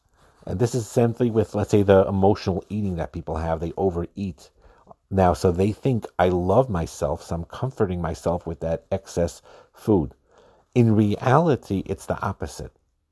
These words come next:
"I love myself, so I'm gonna eat healthy and deny that unhealthy food, even though it's not comforting right now." But my love for myself in a real healthy way supersedes that comfort. I love myself so much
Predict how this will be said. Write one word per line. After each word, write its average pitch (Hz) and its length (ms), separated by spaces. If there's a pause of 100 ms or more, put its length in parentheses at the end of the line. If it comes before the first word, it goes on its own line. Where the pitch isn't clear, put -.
(600)
"I 107 120
love 110 420
myself, 78 480
so 85 100
I'm 85 60
gonna 85 180
eat 104 160
healthy 107 540 (260)
and 98 140
deny 101 420
that 90 300 (360)
unhealthy 85 480
food, 73 380 (580)
even 123 220
though 113 160
it's - 160
not 98 220
comforting 85 500
right - 220
now." - 300 (640)
But 87 120
my 101 180
love 110 520
for 113 220
myself 104 560
in 95 100
a 90 100
real 98 280
healthy 98 380
way 98 360 (280)
supersedes 123 880
that 92 220
comfort. - 440 (160)
I 107 80
love 113 300
myself 101 420
so - 400
much - 580